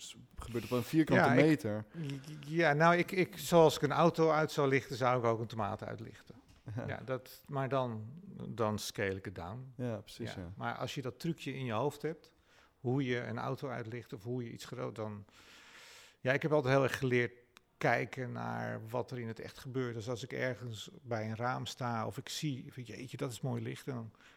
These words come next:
Speaker 2: kijk ik, "Hoe, hoe komt dat licht
Speaker 1: Ja.
Speaker 2: hier? Hoe valt dat? Waar is de bron? Waar bounce het terug?" Eh,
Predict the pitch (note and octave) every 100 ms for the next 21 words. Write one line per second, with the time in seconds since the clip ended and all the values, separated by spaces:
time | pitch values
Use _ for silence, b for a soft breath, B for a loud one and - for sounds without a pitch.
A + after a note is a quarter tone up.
0 | B - - - D3 - C#3+ - - D#3+
1 | - D#3 D#3 C#3 C3+ B2+ C#3 B2 A#2+ C#3+
2 | B2+ B2 - C#3 C3 C3 - B2+ - B
3 | B B B B B B _ B2+ C3+ C3
4 | A#2 B2+ G2+ B2 B2+ C#3 C3 B2 A#2+ A#2
5 | A#2+ B2 A#2+ A#2+ A2+ B2 C#3 C3 - C#3+
6 | - D#3 C#3+ D3 - - - C3+